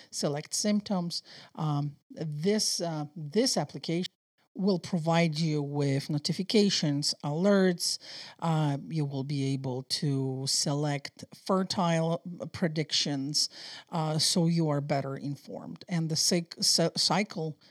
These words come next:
tracking is also available without Apple Watch, so on your iPhone, no problem. You don't need Apple Watch to be able to use that cycle tracking.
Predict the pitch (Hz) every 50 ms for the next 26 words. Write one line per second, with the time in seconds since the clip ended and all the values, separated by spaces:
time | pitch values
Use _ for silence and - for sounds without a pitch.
0 | _ _ - - - - 196 202 196 196 - 190 175 165 - - - - - 113
1 | 131 147 - - 147 143 143 147 139 139 139 143 135 147 143 139 135 143 156 151
2 | 143 170 165 165 160 160 - 139 151 147 - 147 147 151 143 135 131 135 143 -
3 | - - - 151 - - 151 156 147 147 151 - - 143 151 151 - - 143 135
4 | 123 135 139 156 170 160 - - 139 131 127 127 143 135 139 139 147 147 151 147
5 | 151 151 151 135 131 123 139 - 151 139 143 135 131 127 - - - 151 151 143
6 | 139 139 135 135 135 135 - - 131 135 131 131 - - 92 - - - 208 -
7 | - - - - - - - - -